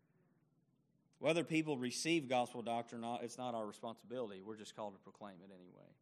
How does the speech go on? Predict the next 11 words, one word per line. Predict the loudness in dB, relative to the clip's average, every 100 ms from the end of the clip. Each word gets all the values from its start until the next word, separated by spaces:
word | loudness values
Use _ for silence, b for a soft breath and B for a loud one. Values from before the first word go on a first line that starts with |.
| -20 -20 _ _ _ b b b b _ -6
And |
the | -6
church | 0 0 0
needs | 0 0 0
it | -6
for | -6
growth, | -6 0 2 0 -2 -10
for | -8
edification, | -6 -6 -4 -2 -2 -6 -10
for | -8
sanctification. | -6 -6 -8 -6 -6 -4 -6 -10